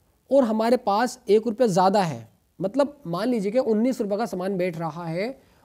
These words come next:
और हमने उस दुकानदार को बीस रुपये दिए, ठीक है, तो दुकानदार एक रुपया फालतू तो ले सकता है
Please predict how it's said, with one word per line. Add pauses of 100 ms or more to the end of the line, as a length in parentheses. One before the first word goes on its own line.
(160)
और
हमने
उस
दुकानदार
को
बीस
रुपये
दिए, (180)
ठीक
है, (680)
तो
दुकानदार
एक
रुपया
फालतू
तो
ले
सकता
है